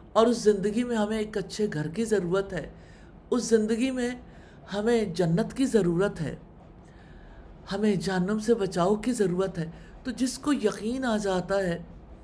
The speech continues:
تو وہ اللہ تعالیٰ کی کتاب سے پا لیتا ہے کہ اللہ کے رسول صلی اللہ علیہ وسلم کو فالو کیے بغیر ہمیں جنت کے اعلیٰ درجات نہیں مل سکتے۔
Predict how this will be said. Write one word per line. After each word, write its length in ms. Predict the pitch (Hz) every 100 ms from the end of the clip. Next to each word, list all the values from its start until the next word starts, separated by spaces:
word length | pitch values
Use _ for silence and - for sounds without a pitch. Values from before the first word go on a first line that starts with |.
| - - - - - -
تو 80 |
وہ 100 | 247 -
اللہ 200 | 214 214
تعالیٰ 380 | 214 208 240 240
کی 100 | 247
کتاب 520 | 226 202 180 190 226
سے 520 | - - 175 202 233 - - - - - - - - - -
پا 160 | 180 202
لیتا 500 | 208 190 180 175 165
ہے 340 | 151 170 165 - - - -
کہ 100 | - -
اللہ 240 | 185 190 214
کے 120 | 214
رسول 320 | 180 165 220
صلی 300 | 220 - 175
اللہ 200 | 170 165
علیہ 280 | 180 180 175
وسلم 420 | 170 175 175 185 196
کو 100 | - 208 -
فالو 300 | 180 190 233
کیے 280 | 233 226 214
بغیر 360 | 175 160 165 165 - - - - - - - - - -
ہمیں 160 | 202 196
جنت 460 | 165 175 180 190
کے 100 | - -
اعلیٰ 260 | 170 185 185
درجات 760 | 156 156 147 147 165 175 - -
نہیں 240 | 143 170
مل 200 | 175 131
سکتے۔ 440 | - 131 - 120